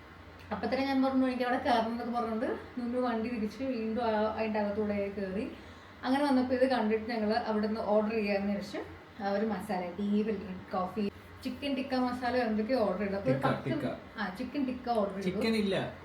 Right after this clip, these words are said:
Speaker 1: ചിക്കൻ ഇല്ല, വെറുതെ ടിക്ക,
Speaker 2: ഉം.
Speaker 1: പനീർ, ആം, സാൻഡ്വിച്ചും പിന്നെന്തോ ടിക്ക ബർഗറോ എന്തോ ഉണ്ടായിരുന്നു. ന്യൂഡിൽ ബർഗർ ഒക്കെ ഉണ്ടായിരുന്നു കേട്ടോ. അപ്പം ഞങ്ങൾ ഏറ്റവും അവരുടെ ബെസ്റ്റ് സെല്ലേഴ്സ് നോക്കി എടുത്തത്.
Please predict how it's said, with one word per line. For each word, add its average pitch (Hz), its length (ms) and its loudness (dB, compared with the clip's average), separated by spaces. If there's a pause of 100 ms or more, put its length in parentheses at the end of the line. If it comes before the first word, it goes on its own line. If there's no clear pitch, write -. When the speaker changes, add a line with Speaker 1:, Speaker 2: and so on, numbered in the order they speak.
Speaker 1:
ചിക്കൻ 294 180 0
ഇല്ല, 254 320 6
വെറുതെ 285 500 4
ടിക്ക, 277 280 -4 (440)
Speaker 2:
ഉം. 226 260 2
Speaker 1:
പനീർ, 277 480 8 (320)
ആം, 240 640 6
സാൻഡ്വിച്ചും 240 720 0
പിന്നെന്തോ 226 420 0 (360)
ടിക്ക 277 500 4
ബർഗറോ 240 540 2
എന്തോ 240 220 0
ഉണ്ടായിരുന്നു. 202 580 0 (360)
ന്യൂഡിൽ 294 320 6
ബർഗർ 277 280 6
ഒക്കെ 220 120 2
ഉണ്ടായിരുന്നു 190 300 0
കേട്ടോ. 196 140 -2
അപ്പം 220 340 -4 (220)
ഞങ്ങൾ 226 200 -2
ഏറ്റവും 233 420 4
അവരുടെ 214 320 2
ബെസ്റ്റ് 208 260 2
സെല്ലേഴ്സ് 220 420 0
നോക്കി 202 200 0
എടുത്തത്. 196 420 -2